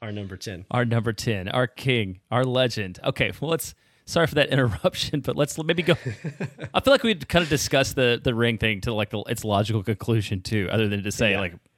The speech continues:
Speaker 2: I don't know. We'll, we'll find out
Speaker 1: Uh,
Speaker 2: in a few days.
Speaker 1: last couple of thoughts on the midfield, though. So I think I mentioned this on the last show, but Jeff Fall, like, having Valencia be gone for a week or so, getting his green card sorted out. We still haven't got an announcement on
Speaker 2: We
Speaker 1: that,
Speaker 2: have not.
Speaker 1: actually, but,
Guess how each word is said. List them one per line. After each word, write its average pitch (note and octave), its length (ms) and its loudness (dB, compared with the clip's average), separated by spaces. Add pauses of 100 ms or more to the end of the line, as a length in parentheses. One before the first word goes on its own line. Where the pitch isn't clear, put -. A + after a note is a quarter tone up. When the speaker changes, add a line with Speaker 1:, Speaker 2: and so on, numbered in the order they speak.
(240)
Speaker 2:
I F#2+ 80 -4
don't A#2 120 -2
know. F#2+ 160 -2 (140)
We'll, C#3 140 6
we'll B2 120 2
find B2 320 4
out B2 180 4
Speaker 1:
Uh, F3 140 8 (260)
Speaker 2:
in C#3 100 2
a C3+ 40 2
few C#3 180 2
days. B2 160 0
Speaker 1:
last G3+ 240 4
couple A3+ 260 4
of G#3 120 4
thoughts F#3 260 4
on F3 100 2
the D#3 60 2
midfield, C3 420 0
though. G#2 220 -8
So C3+ 480 0
I D#3 140 2
think G3 160 4
I F#3 80 6
mentioned D#3+ 320 0
this C#3 160 -2
on C3 100 -4
the A2 60 -6
last A2+ 200 -4
show, G#2+ 200 -4
but G2+ 200 -6
Jeff D3 220 0
Fall, C3 500 0 (120)
like, B2 420 -6
having E3+ 320 2
Valencia C#3 500 -2
be C#3 160 -4
gone A#2 360 -6
for B2+ 380 -8
a B2 120 -6
week B2+ 260 -6
or B2+ 60 -6
so, B2 300 -6
getting A#2+ 260 -6
his G#2+ 140 -8
green A2+ 240 -8
card A2+ 260 -4
sorted A2 320 -6
out. A2 160 -8
We G#3+ 120 0
still B3+ 180 0
haven't B3 140 0
got G#3 120 4
an F#3+ 60 2
announcement D3+ 460 0
on G2 80 -4
Speaker 2:
We A2+ 80 -2
Speaker 1:
that, A#2 100 0
Speaker 2:
have G#2 80 -4
not. A#2+ 160 4
Speaker 1:
actually, G2 240 -4
but, - 280 -8